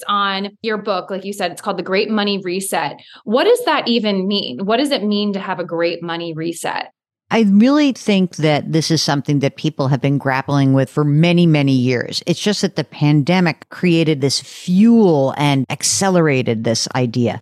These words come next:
Speaker 2: So, you know, when you're feeling a little bit disgruntled in where you are, feeling like you're not on the right track, not so much like, "Oh, I'm doing something completely stupid," but,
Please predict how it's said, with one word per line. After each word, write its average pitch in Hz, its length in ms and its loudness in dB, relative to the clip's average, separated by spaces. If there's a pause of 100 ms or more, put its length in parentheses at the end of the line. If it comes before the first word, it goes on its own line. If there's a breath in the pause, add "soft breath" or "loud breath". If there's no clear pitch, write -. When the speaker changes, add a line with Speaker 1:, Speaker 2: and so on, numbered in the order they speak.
(160)
Speaker 2:
So, 247 200 0
you 226 380 4
know, 330 220 4
when 440 160 0
you're 233 240 0
feeling 175 560 2
a 117 80 -2
little 160 340 2
bit 147 300 -2
disgruntled 143 680 0
in 131 200 2
where 151 240 2
you 131 260 -2
are, 127 440 0 (240 loud breath)
feeling 190 340 2
like 160 220 2
you're 156 100 2
not 147 280 4
on 151 140 2
the 139 80 0
right 131 400 -2
track, 131 520 -4
not 262 200 2
so - 160 -2
much 180 360 4
like, 131 240 0
"Oh, 160 100 2
I'm 143 160 2
doing 143 260 2
something 131 420 -2
completely 131 500 -4
stupid," 139 560 -2
but, 143 180 0